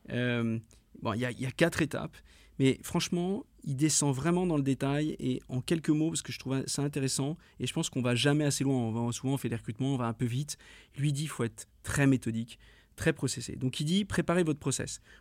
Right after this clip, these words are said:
Vous élaborez une scorecard avec, euh, pour le poste,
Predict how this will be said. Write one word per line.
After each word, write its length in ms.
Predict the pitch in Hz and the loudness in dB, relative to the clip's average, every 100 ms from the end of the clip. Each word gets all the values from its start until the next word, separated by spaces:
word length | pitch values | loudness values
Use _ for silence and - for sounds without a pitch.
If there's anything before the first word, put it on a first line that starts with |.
| - | -8
Vous 160 | 127 135 | 0 4
élaborez 340 | 143 143 147 | 4 4 4
une 60 | 135 | 4
scorecard 440 | 147 - 127 143 196 - - - - _ _ - | 0 -2 0 0 -4 -12 -20 -20 -20 _ _ -8
avec, 320 | 131 120 127 120 | -2 0 0 0
euh, 80 | 110 | 0
pour 140 | 123 | 0
le 80 | 117 | 0
poste, 380 | 120 147 - | 0 0 -4